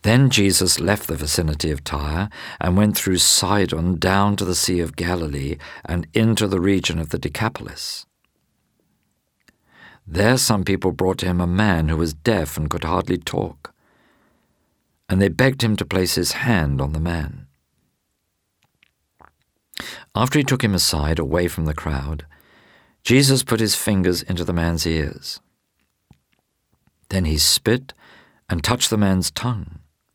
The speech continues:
He looked up to heaven and with a deep sigh said to him, "Ephphatha," which means,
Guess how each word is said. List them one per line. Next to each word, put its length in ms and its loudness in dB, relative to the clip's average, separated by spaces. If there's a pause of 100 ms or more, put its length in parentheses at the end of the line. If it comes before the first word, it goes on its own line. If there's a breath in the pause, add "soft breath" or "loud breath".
(1160 loud breath)
He 140 4
looked 220 4
up 140 2
to 120 2
heaven 380 4
and 100 4
with 100 2
a 60 2
deep 300 2
sigh 640 2
said 320 0
to 100 -2
him, 400 -2 (1200 loud breath)
"Ephphatha," 720 0 (2250 loud breath)
which 260 -6
means, 840 -2